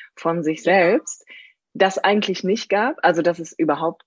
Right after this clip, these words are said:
Speaker 1: wenig Body Positivity in dem Bereich vorher gab. War das deine Erfahrung und war das so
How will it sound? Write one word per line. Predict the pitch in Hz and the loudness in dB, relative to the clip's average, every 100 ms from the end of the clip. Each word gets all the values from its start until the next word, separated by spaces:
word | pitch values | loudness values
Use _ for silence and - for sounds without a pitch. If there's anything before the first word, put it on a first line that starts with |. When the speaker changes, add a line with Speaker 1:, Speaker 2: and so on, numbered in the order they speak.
| _ | _
Speaker 1:
wenig | 160 156 185 240 233 233 - | -10 4 6 6 4 2 -4
Body | 165 196 208 | 0 2 2
Positivity | 208 196 196 208 190 190 | 0 -4 -2 -4 -4 -4
in | 170 | -4
dem | 175 | -2
Bereich | 151 143 143 - | -2 -4 -6 -6
vorher | 151 190 226 | -6 -6 -6
gab. | 196 202 | -6 -4
War | 160 | -4
das | 160 - | -4 -6
deine | 160 139 | -10 -10
Erfahrung | 143 - 151 175 208 | -12 -6 -6 -4 -4
und | 175 165 | -2 -2
war | 160 | 0
das | 175 - | 0 0
so | 160 | 0